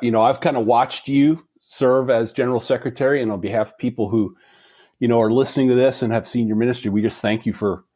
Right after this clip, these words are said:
giving your time and energy for the, the cost that your family felt with you traveling however many days a year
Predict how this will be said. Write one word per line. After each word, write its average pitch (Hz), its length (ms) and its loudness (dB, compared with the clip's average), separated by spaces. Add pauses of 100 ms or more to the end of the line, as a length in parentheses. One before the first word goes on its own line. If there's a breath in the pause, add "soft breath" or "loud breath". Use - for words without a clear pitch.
(420)
giving 120 220 2
your 110 100 2
time 117 360 0
and 110 100 2
energy 117 340 0
for 120 160 -4
the, 95 280 -2
the 92 240 -4
cost 120 440 -2
that 120 120 -2
your 101 100 -4
family 117 400 0
felt 123 380 0
with - 180 -8
you 117 100 -2
traveling 117 440 0
however 110 280 0
many 113 220 0
days 110 260 2
a 113 60 -2
year 117 460 0